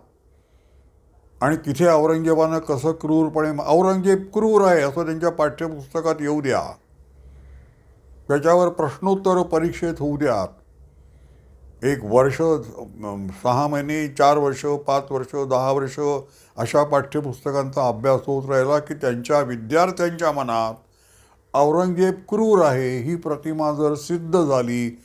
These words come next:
त्यात अबू आझमीचा पराभव आहे. इतकं सोपं आहे. म्हणजे प्रबोधनाचा जो मार्ग आहे तो कठीण असतो, पण तो दीर्घ परिणामी असतो असं मला वाटतं.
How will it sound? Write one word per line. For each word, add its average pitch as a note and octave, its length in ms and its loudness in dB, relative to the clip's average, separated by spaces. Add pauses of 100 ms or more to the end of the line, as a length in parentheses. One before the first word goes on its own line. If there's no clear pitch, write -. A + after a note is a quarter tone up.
(220)
त्यात D#3+ 180 6 (120)
अबू D#3+ 260 0
आझमीचा C#3 500 0
पराभव F#3 560 0
आहे. D3 240 -6 (2000)
इतकं E3 280 2
सोपं F3 280 2
आहे. E3 80 4
म्हणजे D#3 160 0
प्रबोधनाचा F#3+ 920 4
जो F#3 180 2
मार्ग D#3 360 0
आहे C#3 400 2
तो E3 160 -6
कठीण F3 440 -2
असतो, C#3 580 -4 (1400)
पण C#3 180 2
तो D3+ 220 0
दीर्घ E3 520 2
परिणामी D3 840 0
असतो G2 680 -6
असं G#2+ 220 -8
मला A2 220 0
वाटतं. G2 400 -4